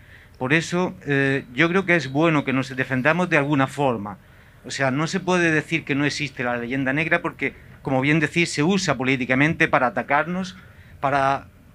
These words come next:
hacernos más débiles como, como país y como cultura, para colonizarnos, entre comillas, pero, eh,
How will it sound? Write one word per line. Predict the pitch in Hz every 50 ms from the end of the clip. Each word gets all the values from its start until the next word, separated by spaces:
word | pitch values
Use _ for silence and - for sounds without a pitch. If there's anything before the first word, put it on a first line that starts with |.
| - - - - - - -
hacernos | - 120 - - 151 143 143 135
más | 135 131 135 139 123 120
débiles | 151 160 156 143 131 123 123 117
como, | - - 135 123 123 123 113 101 95
como | 123 123 113 113 113 110 104 104 101 -
país | 117 117 135 170 180 180 180 - - - -
y | - 147
como | - 139 135 131 123
cultura, | 120 120 113 - - 151 151 143 160 175 180 - - - - -
para | - - 127 123
colonizarnos, | - 131 123 123 127 123 120 - 147 156 151 143 135 - -
entre | 131 123 120 120 113
comillas, | - 117 120 139 143 139 160 170 165 - - - - - - - - - - - _ _ -
pero, | - 160 156 147 143 143 139 135 127 127 - - -
eh, | 143 135 135 135 131 131 127 127